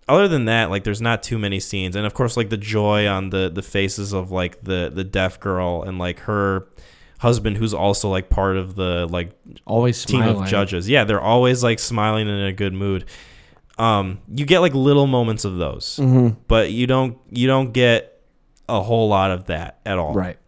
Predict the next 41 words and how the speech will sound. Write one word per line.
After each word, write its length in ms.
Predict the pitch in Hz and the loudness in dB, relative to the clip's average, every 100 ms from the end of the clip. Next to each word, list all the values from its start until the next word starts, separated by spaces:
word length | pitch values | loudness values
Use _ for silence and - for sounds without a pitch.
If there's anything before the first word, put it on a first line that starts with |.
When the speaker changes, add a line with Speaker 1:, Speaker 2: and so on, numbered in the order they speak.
| - | -2
Speaker 1:
throughout 280 | 101 87 - | 0 0 -2
the 60 | |
movie. 140 | 82 117 | 0 2
Speaker 2:
It 100 | 113 | 2
drags. 540 | 110 107 92 - - - | 0 -2 -2 -12 -18 -2
Speaker 1:
Mm-hmm. 120 | 120 | 2
Speaker 2:
It, 160 | 139 95 | 4 4
three 200 | 135 135 | 4 4
hours 300 | 127 123 113 | 4 2 0
of 80 | 95 | 0
dragging. 440 | 107 95 92 87 | 0 -2 -8 -12
Speaker 1:
Yeah, 340 | - 101 95 78 | -4 0 0 0
and 200 | 85 113 | 0 0
I 80 | 123 | 2
don't 200 | 143 139 | 2 2
think 200 | 156 120 | 0 2
that 240 | 117 - | 2 2
helped 320 | 117 104 101 | 0 0 0
with 100 | 95 | -4
the 80 | 98 | -4
runtime 560 | 98 90 90 85 76 76 | -4 -4 -6 -8 -8 -10
either. 220 | 69 64 | -10 -4
Speaker 2:
No. 540 | 117 120 120 98 87 - | 0 2 0 -2 -6 -10
Speaker 1:
One 260 | 90 87 82 | -8 -6 -6
bit. 220 | 82 80 | -6 0
Speaker 2:
No, 320 | 113 101 95 - | 2 0 -6 0
that's, 320 | 127 123 - | 2 4 2
I, 280 | 123 123 120 110 | 2 4 2 0
I, 160 | 113 | -2
there's 340 | 117 123 123 117 | -2 -2 -6 -4
a 40 | |
lot 320 | 110 113 113 | 2 4 6
of, 160 | 110 104 | 4 2
uh, 300 | 104 98 90 - - | 2 2 -2 -6 -4
yeah, 340 | 110 98 95 - | -2 -2 -4 0
unfocused 720 | 117 107 - 113 - 104 - | 2 2 2 0 0 -4 -2
Mac 400 | 110 101 - - - - | 0 0 -4 -12 -16 -8
in 200 | 101 95 | -4 -4
this. 360 | 90 - - | -4 -8 0
Speaker 1:
<laughs> 960 | 147 165 196 180 220 226 185 - - - | 6 8 8 6 6 4 4 2 -2 0
Speaker 2:
Um, 460 | 117 120 110 104 | 2 4 2 -2